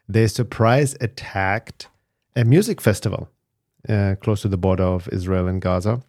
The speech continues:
And, uh, interestingly, also on the side note, this music festival was just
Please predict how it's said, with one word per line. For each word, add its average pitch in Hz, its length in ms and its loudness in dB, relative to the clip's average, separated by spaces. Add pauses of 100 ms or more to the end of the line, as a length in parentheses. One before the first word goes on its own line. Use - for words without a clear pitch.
(1200)
And, 107 480 4
uh, 123 160 0
interestingly, 156 800 2
also 120 280 0
on 113 60 2
the 107 100 2
side 117 300 2
note, 101 180 0
this 107 200 -2
music 117 320 0
festival 104 500 -2
was 92 220 -4
just 110 540 0